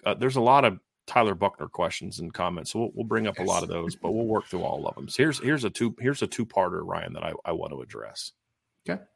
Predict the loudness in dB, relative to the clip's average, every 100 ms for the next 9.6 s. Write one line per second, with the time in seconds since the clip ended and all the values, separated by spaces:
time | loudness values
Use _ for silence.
0 | _ -2 -2 4 8 8 8 4 4 2
1 | 2 2 2 4 4 4 2 -4 -4 -4
2 | -2 -2 2 4 4 4 4 6 4 0
3 | 2 2 2 0 0 0 0 0 2 2
4 | 4 2 2 0 -14 -20 _ 4 8 8
5 | 6 4 6 6 4 2 2 4 4 2
6 | 0 0 4 6 4 0 -6 -2 2 2
7 | 4 4 4 2 2 0 4 6 6 2
8 | -4 -4 -2 0 0 0 -2 0 2 0
9 | 0 4 6 6 2